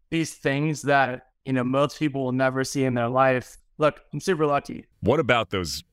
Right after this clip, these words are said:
Speaker 2: those classic barn finds before we run out of time? How does that happen? I mean, how does some of this stuff even come to you? When I hear about an old video game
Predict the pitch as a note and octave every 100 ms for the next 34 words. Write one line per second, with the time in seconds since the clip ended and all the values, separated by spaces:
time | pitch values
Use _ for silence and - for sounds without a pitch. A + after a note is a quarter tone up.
0 | - F2 - G#2+ G2 F2+ F2 D#2 F#2 F#2
1 | F2+ D#2+ D2+ - F2+ D2+ C#2 C#2 D#2+ C#2+
2 | E2+ E2+ D#2 D#2 D2 D2 E2 D#2 D2+ _
3 | - A2+ F3+ C3 C#3+ B2 G#2 G#2+ - B1
4 | - _ _ - G#2+ A2 C3 C#3+ - B2
5 | A2+ G#2 - F2+ F#2+ E2+ E2 F2+ E2+ -
6 | C#2+ C#2 - _ - F2+ E2+ D#2+ G2 F#2+
7 | F#2+ E2+ E2+ E2 E2 D#2+ E2+ E2 E2+ D2+
8 | E2 E2+ F#2 F2+ G2 G2 G#2